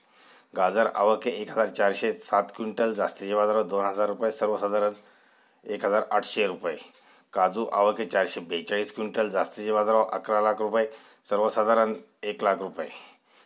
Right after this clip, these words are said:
चवळी शेंगा आवक आहे एक्कावन्न क्विंटल, जास्तीचे बाजारभाव चार हजार चारशे रुपये, सर्वसाधारण चार हजार रुपये. हिरवी मिरची लाल, मिरची लाल आवक आहे तीनशे एकाहत्तर क्विंटल, जास्तीचे बाजारभाव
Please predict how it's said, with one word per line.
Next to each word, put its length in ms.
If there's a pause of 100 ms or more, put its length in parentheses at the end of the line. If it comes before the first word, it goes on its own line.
(160)
चवळी 260
शेंगा 300
आवक 360
आहे 80
एक्कावन्न 560
क्विंटल, 440
जास्तीचे 460
बाजारभाव 300
चार 260
हजार 180
चारशे 440
रुपये, 240
सर्वसाधारण 640 (120)
चार 260
हजार 160
रुपये. 340 (1800)
हिरवी 320
मिरची 580 (100)
लाल, 340 (920)
मिरची 420
लाल 220
आवक 320
आहे 100
तीनशे 300
एकाहत्तर 440
क्विंटल, 380
जास्तीचे 420
बाजारभाव 460